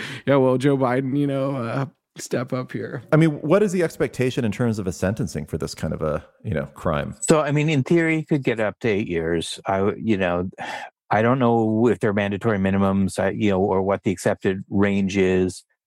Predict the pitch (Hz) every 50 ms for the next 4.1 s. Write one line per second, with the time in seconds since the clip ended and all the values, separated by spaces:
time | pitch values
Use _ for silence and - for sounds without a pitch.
0 | _ _ - 117 107 95 90 87 80 95 107 95 104 101 104 107 98 87 104 104
1 | 104 101 - - - 117 113 107 107 107 107 98 98 92 90 90 87 87 90 87
2 | 85 87 90 90 - - 101 85 - - 92 95 92 95 90 90 90 87 90 87
3 | 85 - - 101 90 85 82 85 85 82 85 87 95 104 101 98 95 92 92 92
4 | - -